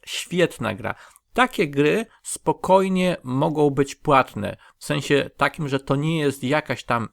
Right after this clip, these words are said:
popierdółka, gierka po prostu na odwal się. To jest pełnoprawny tytuł, który świetnie się sprawdza na ekranie dotykowym.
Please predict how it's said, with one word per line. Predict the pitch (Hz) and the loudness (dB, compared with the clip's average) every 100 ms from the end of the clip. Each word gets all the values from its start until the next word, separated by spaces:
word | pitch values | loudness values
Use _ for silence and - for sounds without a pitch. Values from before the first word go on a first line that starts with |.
| _ | _
popierdółka, | 117 - 110 101 135 160 143 123 113 | -14 -4 -2 2 2 2 2 2 2
gierka | 104 131 131 - 117 110 - - - | 0 0 0 2 4 2 0 -20 -14
po | - | -8
prostu | - 117 117 - 113 104 101 107 | -4 -2 -2 -2 0 0 0 -4
na | 110 - | -2 0
odwal | 143 170 147 131 | 0 2 2 2
się. | 135 | -2
To | - 220 | -2 -2
jest | 285 - - | -2 -4 -2
pełnoprawny | 254 220 180 165 226 220 180 | 0 0 -2 0 -2 -2 -4
tytuł, | - 139 - 131 - - - _ | 0 0 0 -4 -4 -14 -20 _
który | - 160 143 | -4 -2 -2
świetnie | - - 220 208 170 | -2 0 0 2 -2
się | 147 | -4
sprawdza | - - 147 143 | -4 0 0 2
na | 139 | 0
ekranie | 131 - 143 139 | -2 -2 -2 0
dotykowym. | 123 123 120 - 92 104 139 | -2 -2 -4 -4 -4 -2 -6